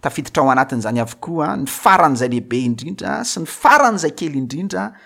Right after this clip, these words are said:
ny zava-manan'aina sy ny zavatra tsy manan'aina, ny tany honenana sy ny fanjakana eny amin'ny rivotra,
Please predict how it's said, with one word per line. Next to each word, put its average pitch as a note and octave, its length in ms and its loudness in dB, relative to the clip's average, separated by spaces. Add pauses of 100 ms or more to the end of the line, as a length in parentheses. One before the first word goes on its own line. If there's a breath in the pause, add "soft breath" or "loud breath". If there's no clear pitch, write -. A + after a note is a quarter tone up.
(200 loud breath)
ny G2+ 120 -8
zava-manan'aina C#3+ 1080 0
sy - 260 -8
ny B2+ 100 -2
zavatra A2+ 360 -4
tsy - 200 -6
manan'aina, E3 640 -2 (420 loud breath)
ny G#2 300 -8 (100)
tany E3+ 280 0
honenana A3+ 520 -2
sy D#3 160 -6
ny A#2+ 80 -8
fanjakana D#3 560 -4
eny E3 80 0
amin'ny D#3+ 240 -4
rivotra, A#3+ 460 -4